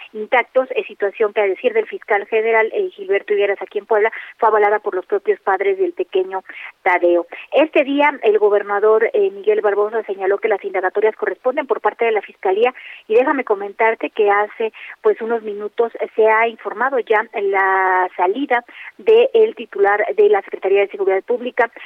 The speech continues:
Rogelio, eh, López Maya, y se designó en su lugar a Daniel Iván Cruz Luna. También se ha cambiado al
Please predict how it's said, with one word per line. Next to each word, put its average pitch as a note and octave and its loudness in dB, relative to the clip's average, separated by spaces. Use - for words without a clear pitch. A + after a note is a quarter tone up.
Rogelio, G4+ 2
eh, F#3 4
López B3+ 4
Maya, C#4 0
y D4+ 0
se A#3 2
designó A3+ 0
en C#4 -8
su A#3 -2
lugar G#3 0
a G3+ -2
Daniel A3 2
Iván G#3 0
Cruz G#3+ -6
Luna. C4+ -2
También A3 0
se A#3+ 4
ha A#3+ 4
cambiado A3+ 0
al G#3 2